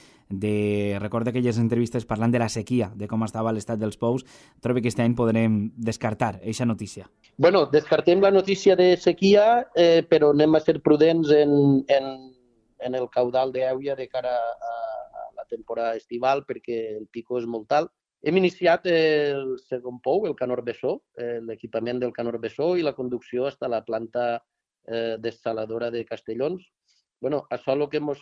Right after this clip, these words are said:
Speaker 2: lo que mos permetrà serà tindre més caudal i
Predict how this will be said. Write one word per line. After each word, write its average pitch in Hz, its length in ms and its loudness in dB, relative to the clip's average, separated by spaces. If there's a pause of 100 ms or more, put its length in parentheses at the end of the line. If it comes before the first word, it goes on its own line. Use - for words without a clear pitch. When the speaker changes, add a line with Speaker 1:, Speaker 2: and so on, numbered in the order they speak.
(140)
Speaker 2:
lo 139 240 -8
que 135 80 -8
mos 131 240 -10
permetrà 127 480 -4
serà 127 300 -2 (260)
tindre 123 400 -6
més 117 240 -12
caudal 135 420 -2 (840)
i 151 180 -6